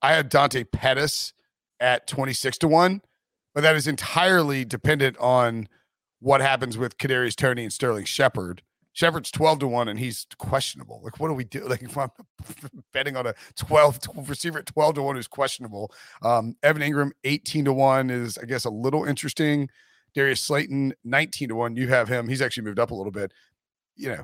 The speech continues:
I, I, I, I don't mind Slayton at nineteen to one either, but it, again, it all depends on are Shepard and Toney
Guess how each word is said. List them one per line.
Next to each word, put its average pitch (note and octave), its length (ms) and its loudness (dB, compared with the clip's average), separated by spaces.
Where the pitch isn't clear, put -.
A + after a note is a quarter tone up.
I, D#3 80 6
I, E3 160 4
I, F#3 360 6
I - 20 6
don't G#3+ 120 6
mind D3+ 160 2
Slayton D#3+ 220 2
at C3 80 -4
nineteen C#3 260 0
to A#2 40 -4
one A2+ 140 -2
either, D3 180 0
but C3 140 -4
it, C3+ 140 -8
again, C3+ 260 -2
it G#2+ 180 -10
all C#3+ 160 8
depends D3 420 0
on A2+ 300 0
are C#3+ 180 6
Shepard C#3+ 440 0
and A2+ 120 -6
Toney B2 520 -2